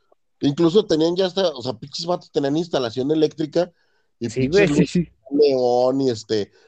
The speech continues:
Speaker 1: una barra con, o sea, pues, papisto, o sea, no, estaba muy mamón ese pedo, güey.
Speaker 2: Sí, está.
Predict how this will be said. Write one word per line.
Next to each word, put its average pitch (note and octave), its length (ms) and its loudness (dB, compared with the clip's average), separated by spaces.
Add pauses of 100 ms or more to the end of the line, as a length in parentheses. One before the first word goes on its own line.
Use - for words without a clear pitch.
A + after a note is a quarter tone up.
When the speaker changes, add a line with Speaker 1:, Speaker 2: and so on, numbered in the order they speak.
Speaker 1:
una C#3+ 280 4
barra C3+ 440 0
con, G#2+ 360 -4
o G2 80 -6
sea, G#2+ 120 -6
pues, - 220 -16
papisto, A#2 600 -6
o G2+ 40 -6
sea, G#2+ 120 -6
no, C3 140 -4
estaba F3 360 -6
muy G3+ 160 4
mamón F3 320 2
ese E3 160 -4
pedo, D3 300 -2
güey. E2+ 140 -10 (2000)
Speaker 2:
Sí, - 240 -6
está. A#2+ 600 -8